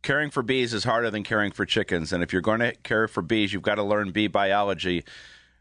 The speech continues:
And, uh, Berg Bees is the organization that I use to learn about bees.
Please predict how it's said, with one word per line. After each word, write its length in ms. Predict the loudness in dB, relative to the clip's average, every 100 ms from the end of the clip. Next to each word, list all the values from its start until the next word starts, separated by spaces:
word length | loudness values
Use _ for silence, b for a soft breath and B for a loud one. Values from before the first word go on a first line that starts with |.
| B
And, 480 | 0 2 0 -4 -6 0
uh, 420 | 2 4 2 0 -6
Berg 360 | -2 0 0 -2
Bees 680 | 0 0 2 0 -2 -6 -10 _ _ _ _ _ _ _ _ -4
is 120 | 0
the 100 | 2
organization 640 | 2 0 0 0 0 0
that 100 | 2
I 140 | 2
use 260 | 2 0 -4
to 100 | -4
learn 300 | 0 2 2
about 320 | 2 2 0
bees. 440 | 0 0 -2 -6